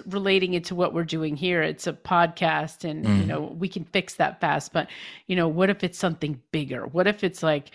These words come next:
Speaker 1: you know, you've run this whole project with somebody and at the end of it, you're like, "Oh, that didn't work." Or are you just iterating so much that you are learning so fast that you're not getting to that point?
Speaker 2: Look, sometimes that's, that's where integrity comes in.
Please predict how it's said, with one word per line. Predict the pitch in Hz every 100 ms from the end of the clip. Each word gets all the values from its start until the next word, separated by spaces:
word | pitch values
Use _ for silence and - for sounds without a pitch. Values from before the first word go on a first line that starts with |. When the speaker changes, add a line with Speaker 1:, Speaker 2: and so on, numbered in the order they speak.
| - - -
Speaker 1:
you | -
know, | 180 170
you've | 156 185 165 165
run | 180 185
this | 175 -
whole | 185
project | 175 - 170 165 165 147 -
with | 135 135
somebody | - 147 143 139 143 147 -
and | 165
at | 165 165
the | 156
end | 165 170
of | 156
it, | 147 143
you're | 151 147
like, | 143 143 -
"Oh, | 160
that | 151 147
didn't | 160 151 135
work." | 139 143 143 - - - -
Or | 226
are | 226
you | 208 277 311
just | 254 220 - -
iterating | 220 214 202 190 180 165
so | - 226 214
much | 196 190 180 - -
that | 175 170 156
you | 170 190 185 180
are | 175 180
learning | 185 185 175 170
so | - 185
fast | 175 175 165 156 - -
that | 151 147 - _ _ _ _ _ _ _
you're | 185 185
not | 165 156
getting | 160 151
to | 143
that | 135 -
point? | 135 113 - - _
Speaker 2:
Look, | 123 165 127
sometimes | - 123 - 110 107 95 95
that's, | 101 95 -
that's | - 95 98
where | 98
integrity | 90 110 90 85 85
comes | 87 85 87
in. | 95 147